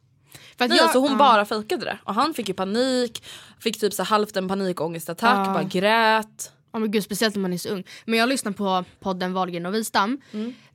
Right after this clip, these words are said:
Speaker 1: Och, eh, de har, de har faktiskt en, en, eh, liksom återkommande del i sin podd som heter just Bykten.
Speaker 2: Ja.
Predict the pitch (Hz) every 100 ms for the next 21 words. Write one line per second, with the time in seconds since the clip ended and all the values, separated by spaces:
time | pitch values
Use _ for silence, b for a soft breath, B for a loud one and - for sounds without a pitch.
0 | _ 214 - _ - 196 185 175 - 185
1 | 226 214 208 202 220 214 254 254 269 -
2 | 175 175 151 - 190 185 180 175 160 185
3 | 175 180 185 190 208 190 175 170 175 220
4 | 180 180 - 180 156 - 170 170 165 202
5 | 285 - 160 151 - - 139 - 156 226
6 | 277 196